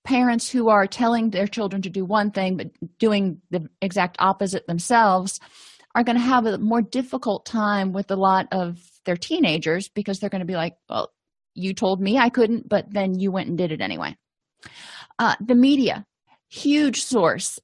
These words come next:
of adult role models that these, uh, young people may start to value. Now, remember, they're developing their sense of identity. So they're looking, and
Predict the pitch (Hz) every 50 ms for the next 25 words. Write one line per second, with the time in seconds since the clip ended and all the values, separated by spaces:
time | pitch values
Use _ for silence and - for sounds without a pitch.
0 | - - 202 202 196 190 185 175 - - _ _ _ - 196 196 170 208 202 196
1 | 190 - - 180 202 196 190 185 185 165 160 160 160 151 151 160 185 - - -
2 | _ _ _ _ _ _ _ _ - - - 196 240 214 247 - 233 247 220 -
3 | - - - - 240 214 202 196 175 190 - - - 208 233 220 220 214 240 233
4 | 208 - 220 220 220 - - - - - - - 233 240 247 247 - 247 247 -
5 | - 254 233 226 240 240 254 247 214 151 120 - - 233 240 240 254 254 247 277
6 | 302 320 311 233 208 226 220 196 226 208 - 285 320 403 427 - - 302 240 226
7 | 220 - - 262 233 240 - 226 220 202 185 170 - 175 202 240 214 175 101 -
8 | - _ _ _ _ - - - - - - - - 277 262 254 269 262 247 226
9 | 247 277 - - 320 254 220 214 220 208 - - 214 208 196 196 196 - - -